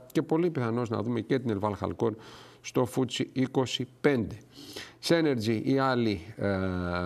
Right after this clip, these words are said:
θυγατρική του ομίλου, ένα σαράντα πέντε, μικρός όγκος συναλλαγών σήμερα, ενενήντα δύο χιλιάδες τριακόσια τεμάχια, κεφαλαιοποίηση σταθερά στα διακόσια εβδομήντα εφτά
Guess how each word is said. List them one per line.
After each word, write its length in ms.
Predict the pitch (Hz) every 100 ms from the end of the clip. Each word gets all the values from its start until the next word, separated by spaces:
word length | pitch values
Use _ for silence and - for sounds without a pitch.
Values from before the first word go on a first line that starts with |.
| 87
θυγατρική 720 | - 104 95 95 - 110 98
του 160 | - 104
ομίλου, 560 | 104 156 180 170 165 -
ένα 220 | 123 117
σαράντα 380 | 107 104 101 127
πέντε, 400 | 127 175 165 156
μικρός 460 | 139 120 131 117 -
όγκος 200 | 110 95
συναλλαγών 360 | 107 101 98 95
σήμερα, 260 | 127 120
ενενήντα 240 | 110 104 104
δύο 160 | 107
χιλιάδες 480 | 95 101 113 110 107 - - - -
τριακόσια 480 | 123 117 - 110 95
τεμάχια, 460 | 104 147 165 147
κεφαλαιοποίηση 540 | 131 113 120 117 117 113
σταθερά 440 | - 110 110 113
στα 140 | 104 104
διακόσια 400 | 101 98 104 101
εβδομήντα 400 | 98 101 95 -
εφτά 480 | 104 92 - 104